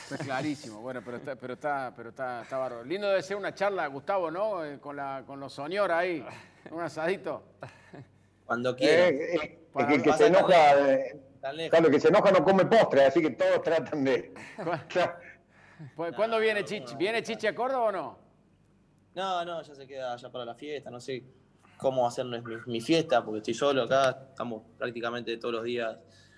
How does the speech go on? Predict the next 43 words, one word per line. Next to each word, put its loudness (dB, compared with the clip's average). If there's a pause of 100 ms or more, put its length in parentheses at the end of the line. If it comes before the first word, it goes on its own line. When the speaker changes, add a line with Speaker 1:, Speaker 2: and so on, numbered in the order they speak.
(160)
Speaker 2:
acá -4
con -4
los -6
chicos, -2
eh, -10
pasando -2
el, -4
el -4
rato 4
y, -4
y -16
Speaker 1:
Es -8
Speaker 2:
obviamente -4
Speaker 1:
verdad. -8
Speaker 2:
pensamos -4
eso -4
y -6
Speaker 1:
Es -20
Speaker 2:
como -6
no -2
vamos 0
a 0
Speaker 1:
verdad. -8
Speaker 2:
tener -10
libre -8
Speaker 1:
Va- -8
Speaker 2:
nada, 0
hay -8
que, -10 (460)
hay -6
que -6
ver -4
si -12
festejamos -8
juntos, -2
va, -4 (100)
o -10
ir -8
a -4
dormir, -8
no -10
sé, -10
cuándo, -20